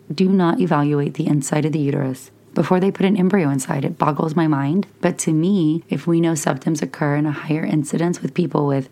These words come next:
infertility, pregnancy loss, and endometriosis,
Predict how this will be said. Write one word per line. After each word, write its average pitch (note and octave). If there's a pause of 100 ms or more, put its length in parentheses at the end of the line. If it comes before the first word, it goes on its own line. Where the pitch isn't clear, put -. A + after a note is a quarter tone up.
infertility, D#3
pregnancy D3+
loss, D3
and D#3
endometriosis, D#3+